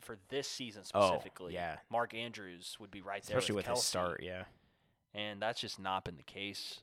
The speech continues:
Speaker 1: the latter stretch of the season. Really not much else to say for Zach other than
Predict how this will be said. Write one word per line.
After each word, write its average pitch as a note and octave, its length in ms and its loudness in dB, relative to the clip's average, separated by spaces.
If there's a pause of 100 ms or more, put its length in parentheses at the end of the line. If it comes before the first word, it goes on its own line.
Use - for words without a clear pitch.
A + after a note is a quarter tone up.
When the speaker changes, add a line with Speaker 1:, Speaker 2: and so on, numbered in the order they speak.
(120)
Speaker 1:
the F#2+ 100 -8
latter F#2+ 260 -6
stretch - 280 -6
of F#2 80 -14
the - 60 -14
season. G2+ 500 -8 (680)
Really F3 220 10
not D3+ 160 8
much C#3+ 180 4
else C#3 160 6
to - 40 -4
say B2 240 2
for A#2 140 -10
Zach A2 420 0
other A2+ 220 -2
than A2 440 -4